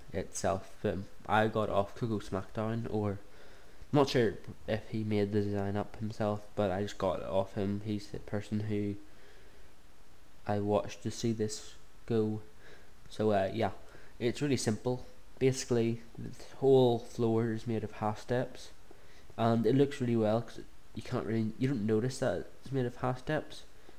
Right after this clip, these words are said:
especially when you go down, because most of the time you see that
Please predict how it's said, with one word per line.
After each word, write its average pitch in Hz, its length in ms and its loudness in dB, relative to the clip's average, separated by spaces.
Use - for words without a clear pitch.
especially 123 380 4
when 110 100 4
you 107 160 6
go 101 200 6
down, 117 180 0
because 110 260 -4
most 117 260 2
of - 40 -12
the - 60 -10
time 104 220 0
you 101 100 0
see 104 400 2
that - 240 -4